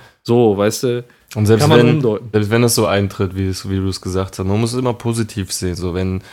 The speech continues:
Speaker 2: Giftgas und die Seuche kommt, so, dann hauen die ganzen Islamisten wieder ab.
Speaker 1: Ja, die Frage ist dann halt, ob er dann zumindest für, wenn der Krieg vorbei ist, zwanzig fünfundzwanzig oder zwanzig sechsundzwanzig mal einen vernünftigen Sommer vorhersagt.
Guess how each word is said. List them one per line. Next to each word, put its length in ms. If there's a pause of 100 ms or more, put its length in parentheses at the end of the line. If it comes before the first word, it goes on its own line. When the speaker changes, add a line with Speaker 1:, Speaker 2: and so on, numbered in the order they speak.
(160)
Speaker 2:
Giftgas 480
und 80
die 80
Seuche 380
kommt, 260
so, 140
dann 140
hauen 120
die 80
ganzen 260
Islamisten 440
wieder 180
ab. 180 (440)
Speaker 1:
Ja, 100
die 100
Frage 280
ist 120
dann 120
halt, 160
ob 100
er 80
dann 240
zumindest 580
für, 380
wenn 140
der 80
Krieg 200
vorbei 300
ist, 140
zwanzig 520
fünfundzwanzig 680
oder 100
zwanzig 320
sechsundzwanzig 720
mal 80
einen 80
vernünftigen 460
Sommer 420
vorhersagt. 680